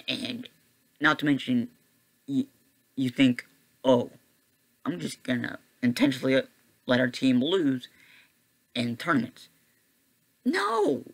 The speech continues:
Why? No! That is not a team player whatsoever. That's not even... No! And that was to me and Eli.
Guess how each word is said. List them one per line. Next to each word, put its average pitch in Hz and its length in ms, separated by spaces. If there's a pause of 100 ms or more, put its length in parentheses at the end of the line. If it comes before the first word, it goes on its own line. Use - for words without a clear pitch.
(140)
Why? 427 680 (160)
No! 440 680 (580)
That 508 160
is 453 120
not 466 180
a 453 40
team 415 300
player 403 280
whatsoever. 403 1080 (840)
That's 494 360
not 427 280
even... 349 220 (160)
No! 539 400 (800)
And 277 160 (1080)
that 427 200
was 392 240
to - 160
me 359 360
and 339 140
Eli. 415 440